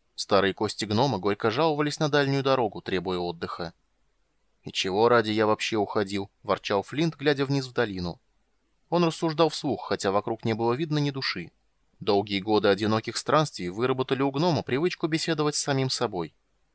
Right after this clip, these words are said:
Он хлопнул ладонями по коленям и закончил со всей страстью. «Да провались оно всё! Чтобы я ещё отсюда куда-нибудь потащился!» Валун, нагретый послеполуденным солнцем, был весьма кстати после целого дня ходьбы по стылому осеннему воздуху.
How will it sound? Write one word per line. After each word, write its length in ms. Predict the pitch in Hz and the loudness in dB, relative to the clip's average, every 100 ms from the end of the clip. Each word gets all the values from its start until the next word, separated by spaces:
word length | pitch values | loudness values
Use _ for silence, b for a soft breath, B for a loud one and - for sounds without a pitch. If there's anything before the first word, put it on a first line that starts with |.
| _ _ _ | _ _ _
Он 140 | 101 92 | -4 0
хлопнул 420 | 110 110 107 98 | 2 2 2 2
ладонями 440 | 101 98 101 98 | 2 4 2 0
по 120 | 98 110 | -2 -2
коленям 500 | 107 131 151 87 - | -2 0 0 -2 -6
и 80 | 120 | -2
закончил 440 | 139 - 175 170 | 0 2 0 0
со 120 | 160 | -4
всей 200 | 156 143 | -4 -4
страстью. 540 | 135 - 90 - - - _ _ _ _ _ _ | -4 -2 -2 -2 -12 -14 _ _ _ _ _ _
«Да 180 | 90 101 | -2 0
провались 520 | 127 156 175 180 127 | 6 8 8 6 2
оно 180 | 107 101 | 2 2
всё! 300 | - 104 80 _ _ _ - | 0 -2 -4 _ _ _ -14
Чтобы 340 | - 113 147 | -2 2 2
я 160 | 165 160 | 4 6
ещё 340 | 113 - 165 | 4 2 4
отсюда 380 | 135 - 147 117 | 4 2 -2 -2
куда-нибудь 500 | 139 160 135 139 139 | 2 4 4 2 -2
потащился!» 760 | 113 127 117 - 196 - 95 - _ _ _ _ _ _ _ _ _ _ | 0 0 0 0 0 0 -4 -6 _ _ _ _ _ _ _ _ _ _
Валун, 400 | 98 95 113 175 | 0 2 4 2
нагретый 400 | 110 98 104 - | 0 0 -2 -4
послеполуденным 760 | 101 104 113 110 104 107 104 101 | -6 -6 -4 0 0 0 -2 -2
солнцем, 500 | - 101 95 95 104 | 0 -2 -2 -4 -4
был 140 | 135 | -2
весьма 300 | 151 170 185 | -2 0 0
кстати 360 | 175 - 170 - | 0 0 0 0
после 260 | 101 - 104 | -8 -6 -4
целого 400 | - 110 110 117 | 0 2 2 0
дня 160 | 123 | -2
ходьбы 380 | 123 139 135 185 | -2 -4 -2 -2
по 120 | 170 | -2
стылому 440 | - - 160 156 151 | -4 -4 -2 0 0
осеннему 520 | - 143 135 131 127 | -2 -4 -2 -2 -4
воздуху. 560 | 101 90 90 - 80 | -6 -8 -14 -12 -14